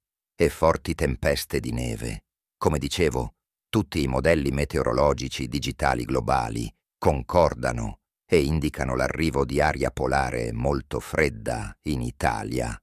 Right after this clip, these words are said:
Ma c'è una differenza nel definire le zone interessate dalle nevicate, poiché le previsioni parlano di forti tempeste di neve al nord e al centro Italia.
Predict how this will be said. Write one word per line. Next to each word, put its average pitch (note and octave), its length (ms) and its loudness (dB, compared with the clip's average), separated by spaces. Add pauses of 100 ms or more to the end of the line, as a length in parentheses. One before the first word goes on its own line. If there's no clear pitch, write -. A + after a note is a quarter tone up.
(480)
Ma E2 120 4
c'è G2 160 2
una D2 160 2
differenza C2 720 0
nel A#1 200 -4
definire C2+ 520 -2
le B1 160 -6
zone D2 280 2
interessate B1+ 960 -2
dalle B1 360 0
nevicate, B1 1000 -4 (500)
poiché D#2+ 420 2
le C2+ 120 2
previsioni C#2+ 640 0
parlano C2 420 0
di B1 120 -6
forti D2 480 0
tempeste C#2 640 -2
di B1 100 -8
neve C2 320 -2
al A1+ 100 -2
nord A#1+ 480 -2 (380)
e D#2 100 2
al B1 140 0
centro B1+ 420 -2
Italia. A1+ 720 -2